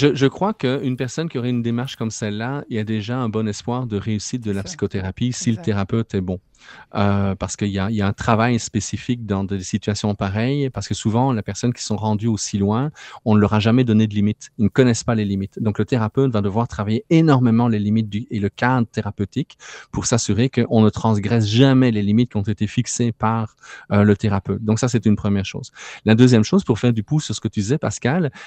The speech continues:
Speaker 1: euh, c'est, mais ça va dans le même sens que ce que Yannick disait, c'est qu'il y a, il y a parfois des événements dans la vie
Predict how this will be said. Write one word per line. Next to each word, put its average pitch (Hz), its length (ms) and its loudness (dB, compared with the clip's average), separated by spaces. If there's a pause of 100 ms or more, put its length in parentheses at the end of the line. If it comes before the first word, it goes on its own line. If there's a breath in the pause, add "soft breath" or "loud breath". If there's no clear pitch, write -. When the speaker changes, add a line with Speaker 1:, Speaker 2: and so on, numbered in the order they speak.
(140 loud breath)
Speaker 1:
euh, 104 100 4
c'est, 120 120 4
mais 113 100 8
ça 123 100 2
va 120 80 4
dans 117 100 4
le 113 60 4
même 107 140 2
sens 131 240 -4
que 107 80 -4
ce - 60 -10
que 113 80 -2
Yannick 104 280 0
disait, 104 320 -2
c'est 117 160 -2
qu'il 147 400 -2
y 113 180 0
a, 117 100 0
il 127 60 -4
y 117 60 0
a 110 40 -2
parfois 156 300 -2
des 110 200 0
événements 110 400 0
dans 120 120 -2
la 107 160 -2
vie 113 300 -6